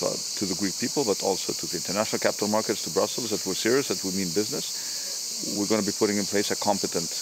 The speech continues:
government. Uh, I don't intend to engage in any sort of, you know, traditional horse trading,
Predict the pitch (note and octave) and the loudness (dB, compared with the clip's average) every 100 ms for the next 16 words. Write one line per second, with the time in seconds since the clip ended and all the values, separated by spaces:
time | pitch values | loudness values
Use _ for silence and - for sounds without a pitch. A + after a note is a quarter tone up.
0 | - F2+ F2 G2 B2 B2+ - - - F#2 | -2 0 0 0 -2 -4 -4 -4 -2 -2
1 | F#2 F#2+ F#2+ - - G2 G2 G2 F#2 - | -2 -2 -4 -4 -2 0 0 0 -2 -4
2 | - G2 - G#2+ G2 G2 F#2 G2 F#2 F#2 | -2 -2 2 0 2 -2 2 2 2 0
3 | F#2+ G2 - G2+ F#2 F2 - - - - | 0 0 0 2 0 -2 -6 -4 -6 -4
4 | G#2+ F#2+ - - F#2+ G2+ - G2 G2 - | -2 -2 -2 -2 0 0 0 -2 -2 -4
5 | - - - - A#2+ A2 - G#2 G2+ A#2+ | -4 -6 -6 0 4 4 2 2 4 2